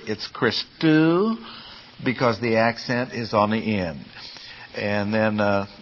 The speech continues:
so forth. Now, see the little mark over apostolos that looks like a, uh, apostrophe?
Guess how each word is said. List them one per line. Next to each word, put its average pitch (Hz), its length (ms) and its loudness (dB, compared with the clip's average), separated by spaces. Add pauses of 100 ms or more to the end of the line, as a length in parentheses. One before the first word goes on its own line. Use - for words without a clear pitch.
so 131 260 2
forth. 90 300 -6
Now, 131 260 4
see 151 280 0
the 147 240 0 (540)
little 147 280 4
mark 131 420 6
over 113 380 0
apostolos 131 800 0
that 110 80 -8
looks 117 240 -6
like 117 280 -2
a, 98 280 -4
uh, 85 440 -4 (1040)
apostrophe? 139 600 -2